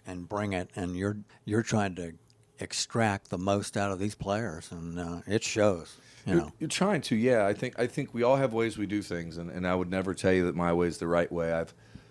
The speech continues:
Speaker 2: I've met and talked to so many great strength coaches and so many great coaches in general, but I do firmly believe, I learned this as a, as a young man when I lifted and trained, and now I see it through our kids. These kids deserve our time.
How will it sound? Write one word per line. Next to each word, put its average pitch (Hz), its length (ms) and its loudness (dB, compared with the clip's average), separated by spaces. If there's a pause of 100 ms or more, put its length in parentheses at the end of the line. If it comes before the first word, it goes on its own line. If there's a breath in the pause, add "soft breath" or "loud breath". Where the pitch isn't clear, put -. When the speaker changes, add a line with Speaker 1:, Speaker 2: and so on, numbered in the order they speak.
(200 loud breath)
Speaker 2:
I've 87 200 -8
met 101 240 2
and 92 100 -8
talked 95 280 -4
to 78 60 -8
so 98 220 -4
many 95 180 -4
great 87 280 -4
strength 90 280 -6
coaches 90 340 -4
and 80 100 -10
so - 120 -8
many 90 140 -6
great 85 220 -6
coaches 87 380 -4
in 78 100 -8
general, 85 440 -6 (440 loud breath)
but 110 100 6
I 110 80 10
do 117 220 4
firmly 120 380 4
believe, 98 520 0 (380)
I 90 80 -2
learned 95 320 -2
this - 160 -6
as 92 420 2
a, 80 260 -2 (460)
as 87 200 -6
a 90 40 -6
young 90 300 -4
man 87 220 -4
when 85 100 -6
I 80 60 -4
lifted 87 340 -6
and 85 120 -10
trained, 90 360 -8
and 82 100 -6
now 87 180 -6
I 90 60 -4
see 87 220 -8
it 82 100 -10
through 90 140 -6
our 98 100 -4
kids. 82 400 -6 (540 loud breath)
These 120 180 0
kids 127 260 2
deserve 95 440 -2
our 90 120 2
time. 90 460 -6